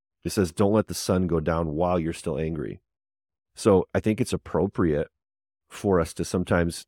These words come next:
take a step back and to pause and to detach from the situation. But we also want to make sure we don't just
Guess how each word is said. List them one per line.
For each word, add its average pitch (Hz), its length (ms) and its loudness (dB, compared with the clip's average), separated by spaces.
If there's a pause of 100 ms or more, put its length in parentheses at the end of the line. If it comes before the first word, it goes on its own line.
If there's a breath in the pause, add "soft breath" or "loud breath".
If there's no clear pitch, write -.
(120)
take 80 220 -4
a 73 40 -6
step - 280 -8
back 82 400 -8 (260)
and 67 80 -14
to - 80 -18
pause 78 720 0 (540)
and 87 140 -8
to 92 100 -2
detach 80 560 -2
from 98 160 0
the 92 80 -2
situation. 110 720 0 (880)
But 98 220 6
we 101 100 6
also 104 300 4
want 87 260 2
to 87 120 -2
make 87 200 0
sure - 160 -6
we 87 140 0
don't 85 180 -2
just - 260 -10